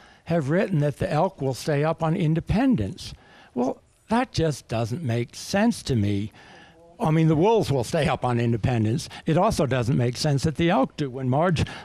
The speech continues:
left this morning to go to a meeting before daylight, she opened the gate, and there's a hundred head of elk. And then she ca-, she called me and said, "Look out the window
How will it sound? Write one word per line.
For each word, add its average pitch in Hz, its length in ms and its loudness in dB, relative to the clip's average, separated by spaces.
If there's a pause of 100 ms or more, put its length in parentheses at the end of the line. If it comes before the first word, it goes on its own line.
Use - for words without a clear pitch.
left 160 380 0
this - 260 0
morning 139 400 2
to 127 80 0
go 147 240 2
to 135 140 2
a 131 60 2
meeting 151 500 2 (560)
before 139 420 0
daylight, 127 580 0 (280)
she 151 200 0
opened 160 340 2
the 147 100 0
gate, 196 500 0 (260)
and 143 160 2
there's 208 260 2
a 165 40 0
hundred 151 400 0
head 139 240 0
of - 100 -2
elk. 170 360 0
And 113 100 4
then 139 180 2
she 151 140 0
ca-, 165 240 -6
she - 160 0
called 180 320 2
me 139 80 0
and 110 80 -2
said, 117 140 -4
"Look 131 200 -2
out 196 160 0
the 202 120 2
window 180 580 4